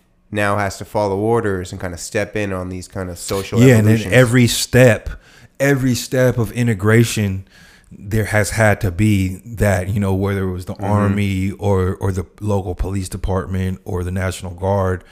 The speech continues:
Speaker 2: they've always had to be some, be somewhere to protect folks as they were creating these initial
Speaker 1: Yeah.
Speaker 2: integrations, whether it be schooling,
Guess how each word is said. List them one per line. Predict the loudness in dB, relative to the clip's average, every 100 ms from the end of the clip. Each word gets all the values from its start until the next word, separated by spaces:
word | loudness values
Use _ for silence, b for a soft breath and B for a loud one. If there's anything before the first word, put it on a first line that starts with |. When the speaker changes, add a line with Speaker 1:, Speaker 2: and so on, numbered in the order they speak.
| B B B B B
Speaker 2:
they've | -6 -4 -4 0
always | 4 4 4 2 0
had | 0 0
to | -4 -8 -12 B B
be | 0 0
some, | 2 -2 -2 -6 -6
be | -2
somewhere | 0 2 2 0
to | 0
protect | -2 0 2 2 0
folks | -2 -2 -2 -8 -6
as | -2 0
they | 0
were | 0 -2
creating | 0 2 4 2 0
these | 0 -2
initial | -2 0 0 0 -2 -2 -4 -10
Speaker 1:
Yeah. | -10 -8 -10 -4
Speaker 2:
integrations, | -2 0 0 0 0 -2 -6 -8 -14 -10
whether | -2 0 0
it | -2
be | -4
schooling, | -4 -6 0 2 4 4 2 2 0